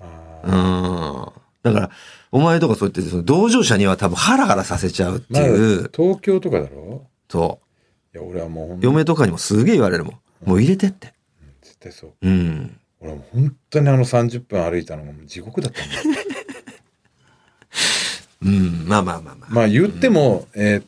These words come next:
Speaker 1: と、
Speaker 2: うん。
Speaker 1: 二点何キロとかよ。
Speaker 2: うん。
Speaker 1: その
Speaker 2: まあな。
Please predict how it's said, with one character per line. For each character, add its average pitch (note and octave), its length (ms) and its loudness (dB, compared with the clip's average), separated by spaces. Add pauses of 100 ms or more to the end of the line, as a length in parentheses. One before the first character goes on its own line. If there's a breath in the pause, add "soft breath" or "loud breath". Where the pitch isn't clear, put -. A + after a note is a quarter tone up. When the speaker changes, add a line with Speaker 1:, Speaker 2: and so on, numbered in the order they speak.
Speaker 1:
と、 F#2+ 480 2 (180)
Speaker 2:
う F2 40 -12
ん。 E2 100 -6
Speaker 1:
二 G3 240 4
点 F#2+ 200 2
何 A2+ 200 2
キ - 100 -10
ロ - 100 -10
と - 100 -18
か - 100 -20
よ。 F2+ 60 -2
Speaker 2:
う - 20 0
ん。 D#2 520 -2 (960)
Speaker 1:
そ - 140 -4
の F#2 80 2
Speaker 2:
ま D#2+ 60 -4
あ - 20 -8
な。 D#3 220 2